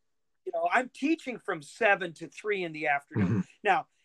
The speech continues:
Speaker 1: in today's world, you might have people that are no longer teachers that are coaching, but they have real jobs. If you're a college coach, you have a real job, but it's basketball. And, and so if you want to sit around and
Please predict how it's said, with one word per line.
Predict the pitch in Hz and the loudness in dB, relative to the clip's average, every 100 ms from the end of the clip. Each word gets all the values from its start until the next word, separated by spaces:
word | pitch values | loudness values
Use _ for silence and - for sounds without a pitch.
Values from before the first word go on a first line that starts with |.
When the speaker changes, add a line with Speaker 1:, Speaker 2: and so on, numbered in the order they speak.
| _ | _
Speaker 1:
in | 190 170 | -8 -4
today's | 202 233 196 | -2 -2 -2
world, | 214 202 | -4 -4
you | 175 | -2
might | 180 185 | -2 0
have | 180 - | -2 -2
people | 202 - 175 | -10 -8 -6
that | 165 156 | -6 -4
are | 165 160 | -6 -4
no | 180 | -4
longer | 180 180 147 | -2 -2 -4
teachers | 143 - - 214 | -6 -4 -4 -8
that | 175 147 | -12 -10
are | |
coaching, | - 147 - 151 _ _ | -8 -8 -10 -18 _ _
but | 226 - 254 | -6 -4 -2
they | 311 | -2
have | 277 262 214 151 | 0 0 0 -4
real | 160 240 254 226 190 | -8 -2 0 0 -4
jobs. | - 190 269 302 - - _ - - _ _ _ _ _ - | -2 -2 0 -4 -10 -14 _ -20 -20 _ _ _ _ _ -6
If | 170 | -4
you're | 277 349 | 0 0
a | - - - | 0 -4 0
college | 262 330 226 - - | 2 2 -2 -8 -12
coach, | 139 123 175 - _ _ _ _ | -10 -10 -12 -16 _ _ _ _
you | 170 269 | -2 4
have | 330 220 | 4 4
a | |
real | 175 190 170 | 0 2 0
job, | 147 208 285 160 135 | 2 0 0 -2 0
but | 233 | 0
it's | 220 - - _ _ 147 | 0 -8 -16 _ _ -4
basketball. | 220 330 311 - - - 135 - - _ _ _ _ _ _ _ _ - | -2 -2 -6 -8 -12 -10 -12 -12 -20 _ _ _ _ _ _ _ _ 0
And, | 208 226 | 0 0
and | 220 | -4
so | - 220 | 0 0
if | 175 | 2
you | 294 | 2
want | 359 247 | 2 2
to | |
sit | - 233 | -4 -6
around | 202 202 202 | -2 -2 -2
and | 170 | -6